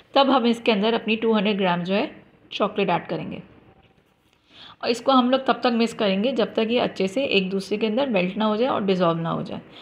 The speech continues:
अच्छा, chocolate गनाश बनाते हुए chocolate का रेशियो यही होता है, जितनी आपको chocolate चाहिए, for example four hundred grams चाहिए तो two hundred grams cream,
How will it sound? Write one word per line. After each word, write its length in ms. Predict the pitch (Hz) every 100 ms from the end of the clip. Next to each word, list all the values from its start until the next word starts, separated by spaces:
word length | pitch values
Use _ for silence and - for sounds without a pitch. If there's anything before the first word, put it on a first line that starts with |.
| - -
अच्छा, 220 | - 233 277
chocolate 460 | 269 247 262 294
गनाश 300 | 269 247 254 247
बनाते 340 | 220 208 233
हुए 120 | 233
chocolate 340 | 247 180 202 226
का 120 | 240
रेशियो 300 | 214 202 233
यही 180 | 208 190
होता 180 | 196 220
है, 60 | 226
जितनी 260 | 202 226
आपको 240 | 226 214 226
chocolate 380 | - 180 214 208
चाहिए, 340 | 202 180 202
for 180 | 214 214
example 480 | 196 185 180 175 214
four 220 | - 196
hundred 240 | 202 202 196
grams 300 | 196 196 196
चाहिए 240 | 185 190
तो 120 | 196
two 180 | 202 196
hundred 260 | 190 202 196
grams 280 | 208 202 202
cream, 200 | 226